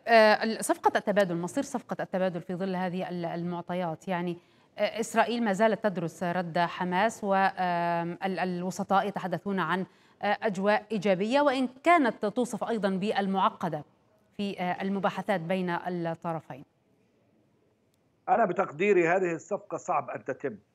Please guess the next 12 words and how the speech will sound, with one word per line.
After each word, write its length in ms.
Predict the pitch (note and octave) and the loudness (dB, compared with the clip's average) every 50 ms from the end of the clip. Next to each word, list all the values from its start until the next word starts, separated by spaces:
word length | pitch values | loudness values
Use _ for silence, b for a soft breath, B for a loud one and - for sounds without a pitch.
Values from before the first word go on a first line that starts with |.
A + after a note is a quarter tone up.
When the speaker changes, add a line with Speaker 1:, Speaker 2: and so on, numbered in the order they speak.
| - | -6
Speaker 2:
لأن 240 | C3 C#3+ D#3+ F3 F3 | -4 -2 -2 0 0
هناك 320 | E3+ E3 F3 G3+ G#3 G3+ | 0 2 2 2 2 2
تناقض 500 | G3+ - E3+ D#3+ F3+ G3+ G3+ G#3 F#3 E3+ | 0 -4 -2 2 2 2 2 0 -4 -10
كبير 480 | - - E3+ D#3 D#3 F#3 G3 D#3+ - A2 | -6 -2 -2 -2 2 2 2 2 0 -2
بين 340 | G#2+ A#2+ E3 F3 F3+ D#3 D3+ | -4 0 2 2 2 2 0
ال-، 580 | D3+ D3 D3 C#3 - - D3 C#3+ C#3 C#3+ D3 | -2 -2 -2 -4 -6 -2 0 0 0 0 0
السقف 580 | D3 C#3+ D#3 C#3 - - - A3 G#3+ A3 - - | -2 -2 -2 -4 -4 -4 -4 -4 -4 -4 -8 -6
الذي 440 | D3+ D3 F3 F#3 E3 F3+ E3+ D3 - b b b b b - | -2 0 0 2 4 2 2 2 0 b b b b b 0
طلبته 500 | E3 E3+ E3 D#3+ G3+ A3+ A3 - E3+ D#3+ | 2 2 4 4 2 0 -2 -2 -4 -4
حماس 600 | - - D3 D3+ D3+ D3 D3+ F3+ G#3 - - _ _ _ _ _ _ _ - | -2 -2 -2 -2 0 0 0 -2 -2 -6 -12 _ _ _ _ _ _ _ -6
وبين 460 | C#3+ D#3 E3+ E3 A3+ B3 B3+ A#3+ A3+ A#3 A#3 A#3 A#3+ A3+ - - | -2 0 0 2 4 2 2 2 0 0 0 0 0 0 -2 -2
الرد 420 | F#3 F3 E3 F3+ A3+ A#3 G3 E3+ | -2 -2 0 0 0 0 -2 -4